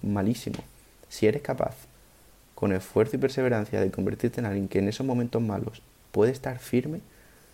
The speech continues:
y la gente puede apoyarse en él, yo creo que es algo a lo que apuntar, sinceramente. Y es algo muy importante. Porque piensa en momentos malos que hayas tenido en tu vida. Muchas veces hay gente que,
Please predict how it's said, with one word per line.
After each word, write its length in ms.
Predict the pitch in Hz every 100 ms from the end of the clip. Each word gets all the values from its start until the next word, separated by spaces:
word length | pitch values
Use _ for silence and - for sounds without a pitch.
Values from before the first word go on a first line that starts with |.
| - - - _ -
y 60 | 123
la 100 | 110
gente 280 | 110 123 123
puede 160 | 123
apoyarse 400 | 117 113 110 110
en 80 | 110
él, 160 | 120 165 - - - - - - - - - - _ - - -
yo 260 | 113 123
creo 140 | 127 123
que 120 | 110
es 240 | 117 - - -
algo 300 | 110 110 104
a 20 |
lo 100 | 98
que 80 | 101
apuntar, 420 | - 95 - -
sinceramente. 640 | - 107 101 98 95 - - - - - - - - _ _ - - _ - - - _ -
Y 60 | 117
es 100 | 107
algo 160 | 107
muy 140 | 107 107
importante. 520 | 104 - - - - - - - - -
Porque 220 | 107 -
piensa 320 | 110 123 127
en 60 | 151
momentos 320 | 113 117 113
malos 260 | 107 104 104
que 100 | -
hayas 100 | 110
tenido 220 | 107 101
en 60 | 98
tu 80 |
vida. 200 | - 107 - - - - - - - - -
Muchas 220 | 110 127
veces 280 | 127 127 127
hay 80 | 110
gente 380 | - 120 - 147
que, 220 | -